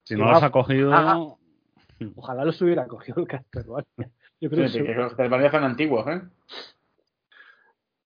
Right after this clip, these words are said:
Speaker 2: No sé, pero este es que se ve muy feo. O sea, yo, aparte es que me, me acuerdo que ni, ni me había enterado que estaba en, en Game Pass, pero vamos, que me costó un, me pagué un euro setenta y nueve por el juego o algo así. No me acuerdo.
Speaker 1: Hmm.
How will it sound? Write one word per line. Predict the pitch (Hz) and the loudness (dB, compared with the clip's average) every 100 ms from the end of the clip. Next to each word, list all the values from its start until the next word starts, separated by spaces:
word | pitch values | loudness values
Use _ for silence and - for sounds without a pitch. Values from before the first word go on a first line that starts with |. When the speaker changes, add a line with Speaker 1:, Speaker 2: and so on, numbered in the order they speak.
| - | 0
Speaker 2:
No | 139 | 0
sé, | 139 131 | 2 2
pero | 117 117 | 0 -6
este | 120 - | -12 -8
es | - | -8
que | |
se | 135 139 | -2 -2
ve | |
muy | 120 - | -2 -4
feo. | 120 107 | -4 -4
O | _ _ _ _ _ _ - | _ _ _ _ _ _ -6
sea, | 127 | -4
yo, | 123 131 151 165 220 - _ _ _ _ _ - - _ - | 0 4 6 6 4 -6 _ _ _ _ _ -16 -16 _ -8
aparte | 139 135 | -2 2
es | 160 | 4
que | 160 | 4
me, | 147 139 | 2 2
me | 123 | 0
acuerdo | 120 135 | 2 2
que | 139 | 2
ni, | 135 135 | 0 -2
ni | 120 120 | -4 -2
me | 120 | 0
había | 117 127 | 0 0
enterado | 127 135 131 | 2 4 4
que | 127 | 2
estaba | 135 135 123 117 | 0 0 0 -2
en, | 123 | -4
en | 131 | -4
Game | 117 110 | -4 -2
Pass, | 120 131 | 0 0
pero | 113 | 0
vamos, | 120 - | -2 -2
que | |
me | 92 | -14
costó | 95 - 117 | -16 -6 -4
un, | 117 104 98 113 _ _ _ _ _ - | -2 -4 -6 -14 _ _ _ _ _ -18
me | |
pagué | - 113 | -8 -2
un | 120 117 | 0 2
euro | 113 | 0
setenta | 110 113 110 104 | -2 -2 -4 -2
y | 113 | 0
nueve | 117 110 | 2 0
por | 98 | -4
el | 92 | -12
juego | - 139 127 | -4 -4 -2
o | |
algo | 110 - | -8 -10
así. | - - _ _ - | -12 -16 _ _ -18
No | 101 | -8
me | 107 | -6
acuerdo. | |
Speaker 1:
Hmm. | - | -6